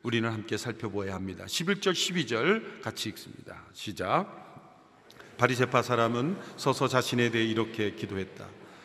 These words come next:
"하나님, 저는 다른 사람들, 곧 남의 것을 빼앗는 사람이나 불의한 사람이나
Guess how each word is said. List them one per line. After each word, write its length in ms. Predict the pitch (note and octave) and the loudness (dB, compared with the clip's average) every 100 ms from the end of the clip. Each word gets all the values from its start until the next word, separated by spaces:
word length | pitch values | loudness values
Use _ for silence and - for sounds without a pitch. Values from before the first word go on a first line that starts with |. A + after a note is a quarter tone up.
| - | -8
"하나님, 420 | - B2+ B2 A#2 G2+ - | 4 6 6 4 0 -8
저는 300 | - C3 C3 | 2 4 6
다른 280 | B2+ A#2+ B2 | 4 2 2
사람들, 540 | A#2+ A#2 G#2+ G2+ F#2+ F#2+ - - - | 2 2 2 0 -4 -8 -12 -18 0
곧 100 | C3 | 6
남의 460 | B2 C3 D#3+ E3 | 8 8 8 4
것을 440 | D#3+ D3+ E3 B2+ A2 | 0 2 4 2 2
빼앗는 420 | C3+ C#3 B2+ A2 | 2 4 2 0
사람이나 640 | G#2+ G#2+ G2 F#2+ G#2+ D#3 - - - | 0 -2 -2 -2 -2 -4 -8 -18 -6
불의한 360 | B2+ C#3+ D3+ D3 | 2 6 6 4
사람이나 540 | C3 A2 G2+ F2+ E2 | 2 0 -2 -6 -8